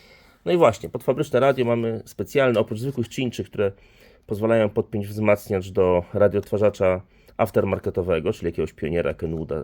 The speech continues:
itp. Mamy również dwa, dwie wiązki wyciągalne, oczywiście są kosteczki z kablami, dwie wiązki high level, które umożliwiają podłączenie się do radia, które ma tylko wyjście na głośniki, czyli do radia fabrycznego generalnie.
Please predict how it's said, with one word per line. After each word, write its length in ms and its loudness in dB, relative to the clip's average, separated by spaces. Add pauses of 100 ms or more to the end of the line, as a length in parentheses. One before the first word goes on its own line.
(160)
itp. 400 -6 (640)
Mamy 300 4
również 340 0
dwa, 400 2 (480)
dwie 220 2
wiązki 680 0
wyciągalne, 640 0
oczywiście 300 -6
są 120 -6
kosteczki 540 -6 (500)
z 400 -6
kablami, 480 0 (360)
dwie 260 2
wiązki 560 2
high 420 0
level, 320 4
które 160 0
umożliwiają 320 2
podłączenie 380 -6
się 100 -4
do 80 2
radia, 360 2 (360)
które 180 0
ma 80 6
tylko 240 -4
wyjście 240 -2
na 140 2
głośniki, 440 -6
czyli 200 -10
do 80 -2
radia 180 0
fabrycznego 580 0
generalnie. 520 -8